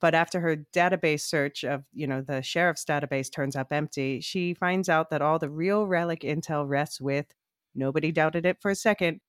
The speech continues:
Judicial. But of course, she needs to manipulate Billings a little bit again to get there. So Billings, he comes in and he finds out that his boss has beaten him to work for the first time ever.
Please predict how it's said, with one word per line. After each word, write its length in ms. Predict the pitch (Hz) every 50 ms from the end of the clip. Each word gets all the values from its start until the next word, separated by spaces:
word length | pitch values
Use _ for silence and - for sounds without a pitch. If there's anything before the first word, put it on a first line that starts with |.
| _ _ _ - 143
Judicial. 880 | 131 135 143 143 135 131 170 175 - - 156 135 95 80 - - - - _ _ _ _ _ _ _ _ -
But 140 | 196 185 185
of 120 | 175 -
course, 220 | - 190 175 165
she 120 | - - 165
needs 220 | 160 151 151 - -
to 80 | 160
manipulate 540 | 156 160 160 160 160 160 143 139 139 - _
Billings 460 | - 165 160 151 131 131 143 - - -
a 100 | - 151
little 180 | 147 151 143 147
bit 140 | 139 143 131
again 340 | 135 131 143 131 127 127 135
to 140 | - - 120
get 220 | - - 120 - _ _
there. 280 | - 67 53 - 135 - _ _ _ _ _ _ _
So 300 | - - 165 151 143 127
Billings, 500 | - 147 190 190 190 202 202 220 - -
he 80 | 190 -
comes 280 | 190 196 202 202 175
in 280 | 190 180 165 165 185 185
and 160 | - 165 151
he 120 | 165 190 180
finds 320 | - 180 170 170 175 -
out 140 | 160 156 -
that 100 | 160 147
his 140 | 151 143 -
boss 320 | - 160 156 160 170 -
has 120 | - 175 -
beaten 280 | - 180 160 - 185 165
him 160 | 185 190 185
to 120 | - 185
work 260 | 156 156 156 160 -
for 80 | - 160
the 80 | 156 -
first 260 | - 160 160 - -
time 200 | 190 185 190 -
ever. 400 | 151 151 156 147 147 165 202